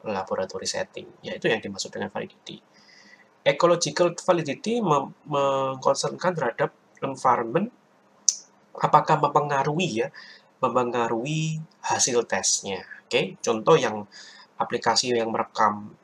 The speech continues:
gerakan pemain ski, ya, apa yang terjadi kalau berawan, eh, terjadi badai, terjadi hujan, atau internetnya putus di tengah-tengah, ya.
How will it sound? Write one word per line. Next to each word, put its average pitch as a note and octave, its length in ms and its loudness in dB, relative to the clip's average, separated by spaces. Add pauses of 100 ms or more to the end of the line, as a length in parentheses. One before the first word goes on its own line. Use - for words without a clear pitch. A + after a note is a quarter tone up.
(140)
gerakan G#2+ 560 2
pemain G#2+ 240 0
ski, C3 400 -4 (160)
ya, D#3+ 320 -4
apa E3+ 200 -2
yang E3+ 120 -2
terjadi F3+ 360 -2
kalau D3 440 2 (960)
berawan, A2+ 760 2 (680)
eh, A2+ 240 2
terjadi A2+ 320 -4
badai, G#2 480 0 (240)
terjadi A2 320 -4
hujan, G#2 520 -6 (200)
atau C#3 520 4 (360)
internetnya D#3+ 600 -2
putus E3 400 -2
di - 80 -8
tengah-tengah, F#2+ 480 -10 (320)
ya. C3 160 -4